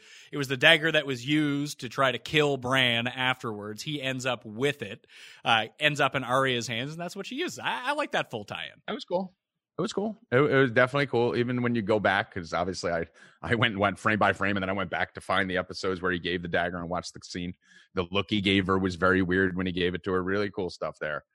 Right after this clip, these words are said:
Speaker 2: Um, what do you think about the, uh, what do we say to the god of death? What is that? Does that, 'cause we never saw, I forget the trainer guy who fought with the wood sword who died,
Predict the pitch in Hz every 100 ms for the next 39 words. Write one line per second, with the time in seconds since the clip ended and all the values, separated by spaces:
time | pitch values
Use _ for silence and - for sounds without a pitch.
0 | _ _ _ _ - 82 80 76 - 101
1 | 165 220 - 143 135 117 101 92 87 _
2 | _ _ - 98 95 87 85 95 92 101
3 | 92 85 85 85 85 73 85 71 - -
4 | 90 120 117 113 80 95 85 104 107 _
5 | _ _ 117 110 127 131 131 147 151 -
6 | 127 113 110 98 - 98 - 110 135 127
7 | - 117 104 92 82 78 85 - 98 92
8 | 92 87 90 - - - 92 92 87 78
9 | 80 85 87